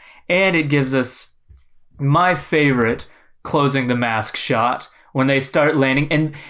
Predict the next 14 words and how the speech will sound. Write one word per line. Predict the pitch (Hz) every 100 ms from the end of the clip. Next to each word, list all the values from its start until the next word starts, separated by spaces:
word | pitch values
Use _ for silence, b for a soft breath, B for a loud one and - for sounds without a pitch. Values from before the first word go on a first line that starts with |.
| B _ -
each, | 180 -
like, | 165 135
the | 139
drones | 127 151 156
are | 156
so | 139 147
heavy, | 127 135 131 131
and, | 139
like, | 131 127
as | 143 143
they're | 139 127
landing, | 123 127 131 139 151 156 143
the, | 175 240
the | 143 127 113